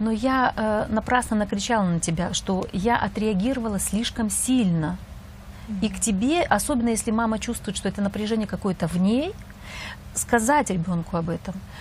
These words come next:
Speaker 1: что, эм, к тебе моя злость, не, такая бурная реакция не имеет никакого отношения.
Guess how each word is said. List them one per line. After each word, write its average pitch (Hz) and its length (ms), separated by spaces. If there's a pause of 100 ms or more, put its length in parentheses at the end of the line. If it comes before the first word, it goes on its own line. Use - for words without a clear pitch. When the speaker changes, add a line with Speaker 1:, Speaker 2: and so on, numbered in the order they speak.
(140)
Speaker 1:
что, 208 640
эм, 202 720 (320)
к - 60
тебе 220 300
моя 240 300
злость, 214 560
не, 220 280 (340)
такая 202 420
бурная 165 540
реакция 175 640
не 202 160
имеет 233 340
никакого 254 540
отношения. 226 600